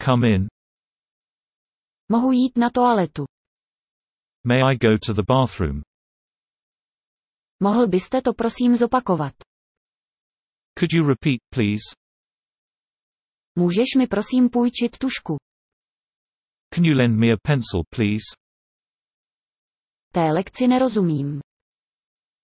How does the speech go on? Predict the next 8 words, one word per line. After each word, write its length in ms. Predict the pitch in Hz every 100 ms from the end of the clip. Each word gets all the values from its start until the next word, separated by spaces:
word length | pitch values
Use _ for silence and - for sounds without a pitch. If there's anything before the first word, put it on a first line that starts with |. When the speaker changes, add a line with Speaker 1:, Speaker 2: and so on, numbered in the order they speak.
| _ -
Speaker 1:
I 140 | 113
don't 240 | 135 131 127
understand 640 | 123 123 - 127 107 95
the 80 | 110
lesson. 460 | 123 - 87 71 - _ _ _ _ _ _ _ _ _ _ _ _ _ _ _ _ _
Speaker 2:
Co 140 | - 240
to 140 | 247
znamená? 560 | 226 247 254 214 151